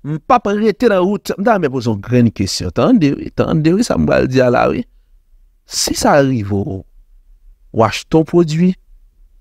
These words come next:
pou itilize, lè w gade nan pwodui ou, wè l make itilize sèlman pou Ayiti,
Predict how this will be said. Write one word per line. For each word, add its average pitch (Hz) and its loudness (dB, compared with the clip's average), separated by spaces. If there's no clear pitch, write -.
pou 120 4
itilize, 180 2
lè 113 2
w 160 2
gade 131 2
nan 120 0
pwodui 110 -2
ou, 107 2
wè 117 2
l 110 -2
make 120 0
itilize 113 0
sèlman 160 0
pou 156 0
Ayiti, 151 -4